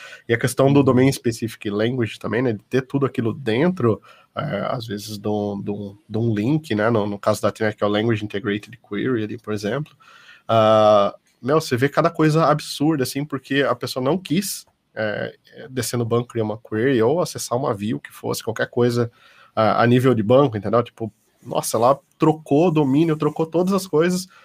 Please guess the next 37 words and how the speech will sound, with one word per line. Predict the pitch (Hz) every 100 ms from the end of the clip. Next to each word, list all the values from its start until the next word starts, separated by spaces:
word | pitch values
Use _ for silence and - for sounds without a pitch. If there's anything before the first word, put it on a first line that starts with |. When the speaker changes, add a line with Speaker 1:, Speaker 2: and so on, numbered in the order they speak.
| _ _
Speaker 1:
pra | 143
fazer | 147 165
uma | 165 165
leitura, | 170 180 - 139 151 185 220 - _ _ _ _
é, | 113 113 110
usando | 117 123 127 139
o |
link | 120 120 156 - 185 _ - -
e |
falar, | - 143 151
"Meu, | 165
isso | - - - -
aqui | 127
você | -
podia | 185 190
ter, | 190 180
criar | - 160
uma | 165 156
view, | 165
criar | 180 175
um |
model | 196 147 175 165
aqui, | 156 170
fazer | 190 175 180
um |
select | - 170 165 175 175
nessa | 170 147
view", | 131 - _ _
pronto, | 147 131 131 -
acabou, | 113 110 110 120
matou | 131 120 117
o |
Speaker 2:
Uhum. | 113
Speaker 1:
problema, | 135 117 113 107
entendeu? | 107 107 123 - _ _
Então | - 117 139 123 107 _ _ _ 120
Speaker 2:
Uhum. | 123 113 107 113